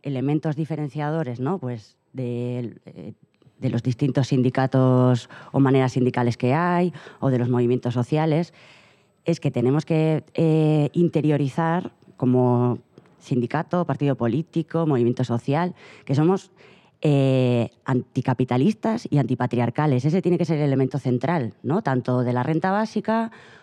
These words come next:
como, eh, eh, Iñaki decía, ¿no? Que hay movimientos feministas que no están de acuerdo con la renta básica. Yo me considero feminista, pero me considero una feminista antipatriarcal y anticapitalista,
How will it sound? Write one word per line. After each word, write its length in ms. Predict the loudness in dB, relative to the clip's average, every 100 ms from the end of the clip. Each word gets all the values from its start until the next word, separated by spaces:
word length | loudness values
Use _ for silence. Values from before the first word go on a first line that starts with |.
| -8
como, 640 | -2 2 4 4 2 -2 -8 -20 -20 _ -20 -12
eh, 180 | -12 -12 _
eh, 260 | -2 0 2
Iñaki 260 | 2 2
decía, 380 | 0 0 0 2
¿no? 160 | 2 2
Que 120 | 2
hay 160 | 2 2
movimientos 400 | 4 2 0 0
feministas 680 | 2 2 0 0 -2 -2
que 100 | 0
no 80 | 0
están 200 | 0 0
de 40 | 0
acuerdo 260 | 2 0
con 80 | 2
la 100 | 0
renta 260 | 0 -2 0
básica. 440 | -2 -4 -8 -8
Yo 260 | -4 -4 -4
me 120 | -4 -4
considero 320 | -2 0 0
feminista, 600 | 2 2 2 2 0 0
pero 140 | 2
me 160 | 2 2
considero 580 | 0 0 2 2 0 -2 -2
una 140 | -2 2
feminista 600 | 4 4 2 0 -4 -2
antipatriarcal 680 | -2 -2 -2 0 -2 0 2
y 40 |
anticapitalista, 840 | 2 2 -2 -4 -2 -2 -2 -4